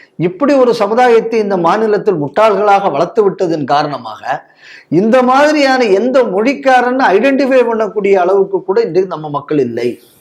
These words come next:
இன்னைக்கு அந்த பக்கம் பார்த்தாச்சுன்னா அப்படி ஒரு வங்கதேச குடியேற்றம்.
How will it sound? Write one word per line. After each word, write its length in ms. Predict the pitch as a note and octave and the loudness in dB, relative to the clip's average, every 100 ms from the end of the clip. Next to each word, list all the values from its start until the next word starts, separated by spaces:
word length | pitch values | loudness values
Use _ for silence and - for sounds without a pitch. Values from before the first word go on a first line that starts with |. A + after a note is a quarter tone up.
| _ _ _ _ _ _ _ _ _ _ _ _ _ _ _ _ _ _ | _ _ _ _ _ _ _ _ _ _ _ _ _ _ _ _ _ _
இன்னைக்கு 320 | F3 G3 F#3+ | -2 0 0
அந்த 240 | D3+ F3 F#3+ | 0 -2 -2
பக்கம் 360 | F#3 F#3+ E3+ | -2 -2 -2
பார்த்தாச்சுன்னா 380 | D3+ D3 C#3+ D3 | -2 -2 -4 -4
அப்படி 340 | D#3 - D#3+ | -4 -4 -4
ஒரு 480 | C#3+ C3 D#3 D3 A#2+ | -2 -2 -2 -2 -4
வங்கதேச 520 | A2+ B2+ B2 A#2+ A2+ A2+ | -4 -6 -4 -6 -8 -12
குடியேற்றம். 440 | A#2 A2+ A2 - | -10 -12 -12 -18